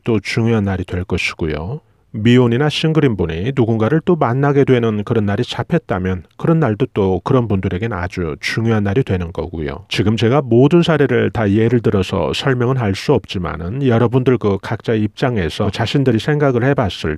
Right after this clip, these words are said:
때 자신이나 혹은 가족에게 "아, 이런 날은 꽤 중요한 날이다." 이렇게 생각이 드는 그런 날이 오면 적어도 그 전날과 당일 그 예정된 그 중요한 일이 끝날 때까지 한 이틀에서 만 하루 정도는 그 비린 음식을 될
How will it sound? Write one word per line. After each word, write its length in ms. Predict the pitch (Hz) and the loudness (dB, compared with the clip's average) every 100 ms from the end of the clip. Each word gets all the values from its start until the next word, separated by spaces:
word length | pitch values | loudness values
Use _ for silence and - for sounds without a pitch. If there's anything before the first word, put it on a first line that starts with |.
| _ | _
때 220 | 120 151 _ _ | -4 -4 _ _
자신이나 720 | - 135 117 143 110 87 82 82 | -4 -4 0 0 0 -2 -8 -6
혹은 220 | 135 139 | 0 0
가족에게 640 | - 110 156 147 104 113 104 | 0 0 2 4 2 0 -2
"아, 120 | 101 | 2
이런 240 | 113 135 | 4 4
날은 240 | 139 156 180 | 2 0 0
꽤 200 | - 156 | 2 2
중요한 480 | - - 127 131 143 | 0 -4 0 2 2
날이다." 480 | 127 101 101 117 98 | 2 0 0 -2 -2
이렇게 260 | 120 131 123 | -2 0 -2
생각이 400 | - 143 151 147 | -2 0 2 0
드는 460 | 120 92 82 110 143 | 0 -4 -4 -6 -4
그런 240 | 107 110 | -2 0
날이 180 | 110 143 | 0 2
오면 480 | 131 131 90 95 95 | 4 2 0 -4 -6
적어도 380 | - 107 113 165 | -2 0 2 2
그 180 | - 151 | 2 -4
전날과 840 | - 131 117 127 123 95 82 104 127 | -2 -4 0 0 0 -2 -4 -6 -8
당일 440 | - 107 113 113 101 | -4 -2 0 0 0
그 160 | 101 | 0
예정된 680 | 107 110 117 120 98 95 87 | 2 2 2 0 0 -4 -4
그 100 | - | -4
중요한 440 | 117 - 120 123 113 | -2 0 2 2 0
일이 120 | 123 | -2
끝날 380 | - 165 175 170 | -2 0 2 2
때까지 500 | 151 - 95 - 87 | 0 -2 -4 -4 -8
한 240 | - 117 - - _ | -4 -6 -8 -20 _
이틀에서 640 | 123 131 - 135 123 147 165 | 2 2 2 2 2 0 -2
만 260 | 113 107 104 | -2 -4 -4
하루 280 | 110 160 175 | -4 0 2
정도는 580 | 156 131 101 82 82 110 | 2 0 -2 -2 -4 -2
그 100 | 104 | -4
비린 320 | - 123 127 | -2 0 2
음식을 360 | 123 101 131 151 | 2 0 0 0
될 160 | - | 0